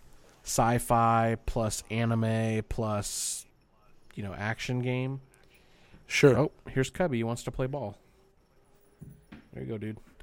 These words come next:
Speaker 1: Uh, we're, we're coming up on the last, last one here that I wanted to talk about, and that is Divinity Original Sin two Definitive Edition.
Speaker 2: Here,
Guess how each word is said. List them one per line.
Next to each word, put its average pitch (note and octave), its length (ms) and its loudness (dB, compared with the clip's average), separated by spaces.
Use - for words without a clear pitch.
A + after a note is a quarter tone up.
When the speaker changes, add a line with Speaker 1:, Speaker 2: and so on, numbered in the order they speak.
Speaker 1:
Uh, C#3 1400 4
we're, C#3 380 2
we're C#3+ 240 4
coming D#3+ 300 10
up D3 160 8
on C3+ 200 4
the B2+ 60 4
last, B2 460 0
last A#2+ 340 2
one G#2+ 220 -2
here G2+ 280 -4
that G#2+ 80 -4
I G#2+ 40 -2
wanted G#2 240 -4
to - 60 -8
talk G#2 200 0
about, G#2 240 0
and A#2+ 100 0
that C3 140 6
is B2 200 4
Divinity E3 840 6
Original C#3+ 480 4
Sin C#3 420 -2
two C3 600 2
Definitive B2 480 4
Edition. A2 380 2
Speaker 2:
Here, F#3 120 -6